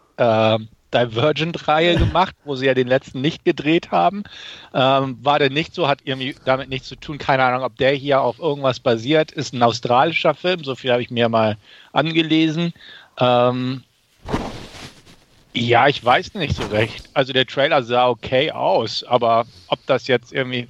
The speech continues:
für den ganzen Film reicht oder ob mich das wirklich so interessiert, dass ich mir den aktiv angucken würde, weiß ich noch nicht. Also wahrscheinlich auch da, wenn er auf dem Streaming-Portal laufen sollte, das ich habe, dann würde ich da mal reinschauen,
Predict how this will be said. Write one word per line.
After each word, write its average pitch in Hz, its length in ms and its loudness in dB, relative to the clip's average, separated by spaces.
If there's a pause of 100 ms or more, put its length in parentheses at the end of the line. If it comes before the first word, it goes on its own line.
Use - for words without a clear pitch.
für - 140 -14
den 120 40 -8
ganzen 120 300 -2
Film 147 300 -2
reicht 131 480 0
oder 110 300 0 (920)
ob - 160 -6
mich 196 80 2
das 175 180 0
wirklich 175 420 0 (680)
so 156 260 -6
interessiert, 175 600 -2
dass 147 100 2
ich 135 80 -8
mir 143 120 2
den 139 220 2 (260)
aktiv - 420 -4
angucken 156 500 -4
würde, 143 240 -2
weiß 123 260 0
ich 131 80 -4
noch 113 120 0
nicht. 107 240 -4
Also 127 160 0
wahrscheinlich 131 580 0
auch 127 300 0
da, 123 420 2
wenn 123 160 0
er 123 160 2
auf 113 140 -4
dem 127 80 -16
Streaming-Portal 123 1500 0
laufen 123 380 -2
sollte, 120 480 2
das 117 180 -2
ich - 140 -8
habe, 120 360 4
dann 107 340 0
würde 113 140 0
ich - 60 -6
da 110 120 2
mal 104 120 2
reinschauen, 120 600 2